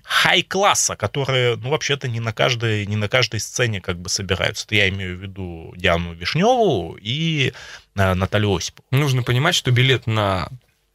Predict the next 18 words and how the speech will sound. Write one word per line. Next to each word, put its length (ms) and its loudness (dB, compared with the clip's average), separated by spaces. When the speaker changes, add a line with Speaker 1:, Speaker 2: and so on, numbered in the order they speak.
Speaker 2:
«Не 120 6
хочу 260 2
никого 320 6
не 100 4
обидеть», 380 2
прости 240 2
господи, 420 2
но 460 4
на 180 4
Аллу 140 0
Пугачеву 580 2
и 80 -2
на 140 2
«Мадонну» 420 4
будет 300 0
стоить 320 0
разных 440 2
денег. 540 -8